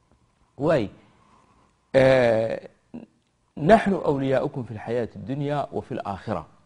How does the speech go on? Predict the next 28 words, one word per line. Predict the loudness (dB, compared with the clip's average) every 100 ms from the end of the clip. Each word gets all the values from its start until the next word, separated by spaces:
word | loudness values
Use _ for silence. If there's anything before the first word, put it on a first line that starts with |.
| _ _ _ _ _ -10
Ya, | -4
aayadda | -2 -2 -4
inteeda, | -6 -4 -2 -2 -2
aayadaha | 0 0 -2
intooda | -4 -4 -4
dambe | -6 -8 -6
waa | -6
ta | -6
lagu | -6 -6
yidhi. | -4
Waay, | -4 -4
haddaynu | -4 -6 -4
dib | -4
ugu | -6 -6
noqonno, | -4 -4 -4 -8 -20 _ _ _ _ 0
Ilaahay | 2 2
Subxaanahu | 0 -4
wa | -2
Tacaala | 2 4 4 0 -4 -6 0
aayadda | 0 0 -6
waxa | -6 -8
uu | -8 -10 -8
ku | -6
leeyahay, | -4 -4 -4 -6 -8 -10 _ _ _ _ 0
"ألا | 2 2 -4 -6
تخافوا | -6 -10 -8 -6 -6 -8 -10 -10 -10 -10
ولا | -10 -8 -8 -8 -10
تحزنوا." | -12 -14 -14 -10 -10 -10